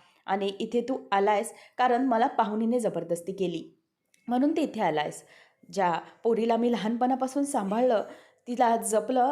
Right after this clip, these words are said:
आणि तिने देखील या घराला जपलं, तिच्या मनाचा विचार तू कधी केलासच नाहीस. तू फक्त दुसऱ्याच्या मनाचा विचार केलास आणि तिकडे तू जीव लावलास."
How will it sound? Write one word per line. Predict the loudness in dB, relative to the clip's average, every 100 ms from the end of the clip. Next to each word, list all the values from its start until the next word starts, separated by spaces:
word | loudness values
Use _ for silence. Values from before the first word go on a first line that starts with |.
| 0
आणि | -2 0
तिने | 0 0
देखील | 0 -2 0
या | 0
घराला | 0 0 0
जपलं, | -2 -2 -4 -4 -12 -14 -10
तिच्या | 0 2
मनाचा | 2 2 0 0
विचार | 0 2 0
तू | 0
कधी | 0 0
केलासच | 2 2 2 2 -2
नाहीस. | -2 -2 -6 -8 _ -8
तू |
फक्त | -4 -4 0 0 0 -6 -20 _
दुसऱ्याच्या | -6 0 0 2 2
मनाचा | 2 2 0
विचार | -2 0 0
केलास | 2 2 2 0
आणि | -4 -2 -4
तिकडे | -4 -2 -2 -2
तू |
जीव | -2 -2
लावलास." | -2 0 0 0